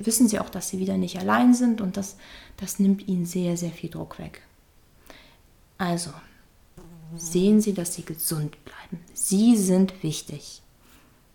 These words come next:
Der Partner möchte auch, dass es Ihnen sehr gut geht und man verliert öfters den Blick für sich selber. Aber versuchen Sie, diesen Blick beizubehalten. Üben Sie das. Treffen Sie Freunde.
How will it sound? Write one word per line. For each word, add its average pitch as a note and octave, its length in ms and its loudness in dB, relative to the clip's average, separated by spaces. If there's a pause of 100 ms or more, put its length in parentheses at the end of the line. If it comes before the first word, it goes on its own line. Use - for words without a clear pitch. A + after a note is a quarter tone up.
Der F#3 60 -4
Partner G3 640 0 (220)
möchte E3 320 -6
auch, E3 80 -6
dass - 220 -6
es - 240 -6
Ihnen E3 320 -2
sehr G3+ 200 0
gut F3+ 320 4
geht E3+ 280 -6
und E3+ 180 0 (180)
man F3+ 120 0
verliert F#3+ 460 4
öfters F3+ 320 -6
den F3 120 -4
Blick F3+ 220 -2
für F3+ 160 -4
sich F3+ 200 -4
selber. F#3 460 0 (1400)
Aber F3+ 200 -2
versuchen F#3+ 460 -2
Sie, F#3 100 0
diesen F3 260 -2
Blick F3 240 -8
beizubehalten. F3+ 1000 -8
Üben F#3+ 240 6
Sie F3 140 -2
das. - 400 -10 (360)
Treffen F#3+ 400 0
Sie F#3 140 0
Freunde. F#3 540 -2